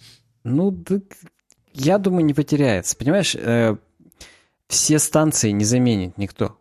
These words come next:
Курицу будут так же продавать. Мороженое за сто пятьдесят рублей, полстаканчика, так же будут все продавать. Пиво за триста рублей бутылку будут так же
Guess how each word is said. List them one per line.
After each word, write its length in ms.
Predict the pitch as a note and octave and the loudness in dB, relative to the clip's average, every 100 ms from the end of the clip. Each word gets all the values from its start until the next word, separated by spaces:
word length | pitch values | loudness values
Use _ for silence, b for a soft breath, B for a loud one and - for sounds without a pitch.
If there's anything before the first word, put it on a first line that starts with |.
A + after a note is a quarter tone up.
| - | -6
Курицу 460 | - F3+ F#3 - G#2 | 2 2 2 -2 -2
будут 240 | A#2+ G#2 | -2 2
так 160 | C3+ B2 | 2 4
же 160 | B2+ | 2
продавать. 520 | F2+ G#2 G2 G#2+ F#2 - | 0 -2 0 0 0 0
Мороженое 680 | B2+ C3+ C#3+ B2 G#2+ C3+ | 2 4 4 2 2 2
за 120 | G#2 | 2
сто 200 | G#2 - | -2 -2
пятьдесят 420 | A2 A#2+ - A2+ A2 | -2 0 2 0 0
рублей, 380 | G#2+ A2 G#2 | 0 0 0
полстаканчика, 960 | F#2+ A#2 G#2+ - G#2+ - G2+ F#2+ - G2+ | 0 -2 -2 -2 -4 -2 -2 -2 -6 -6
так 360 | - B2+ A#2+ | 0 2 2
же 120 | G#2 G2+ | 0 0
будут 320 | G#2 G2+ - | -2 -2 -4
все 180 | - G#2 | -6 -4
продавать. 300 | G#2 G2+ - | -2 -4 -2
Пиво 400 | C3+ B2 A2 G2 | 2 2 2 2
за 340 | G#2 G2+ F#2+ - | 2 0 -2 -2
триста 440 | B2 A2 - A2+ | 0 0 0 -2
рублей 320 | G#2 G2 G2+ | -2 0 -2
бутылку 580 | F#2+ G#2 - G2+ F#2+ - | -2 -4 -4 -4 -4 -8
будут 320 | G#2 A2 - | -4 -2 -2
так 160 | - A2+ | 0 0
же 160 | G2+ | 0